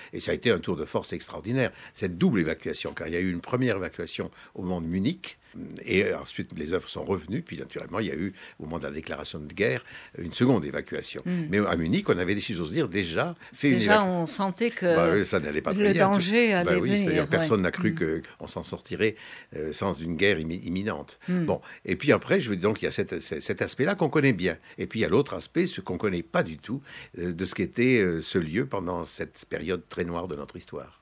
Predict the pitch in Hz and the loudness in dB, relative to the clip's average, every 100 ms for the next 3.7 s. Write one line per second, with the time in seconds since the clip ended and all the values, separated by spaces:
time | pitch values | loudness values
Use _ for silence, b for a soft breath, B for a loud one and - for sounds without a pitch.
0 | _ 180 175 - _ B B B B B | _ -6 -6 -8 _ B B B B B
1 | B B - 226 - 196 196 180 302 339 | B B -4 -2 0 2 2 2 2 4
2 | 180 175 180 143 160 - 175 170 - 175 | 2 2 2 0 -2 -2 -4 -4 -4 -6
3 | 143 143 160 156 151 139 135 | -4 -4 -2 -2 -4 -6 -8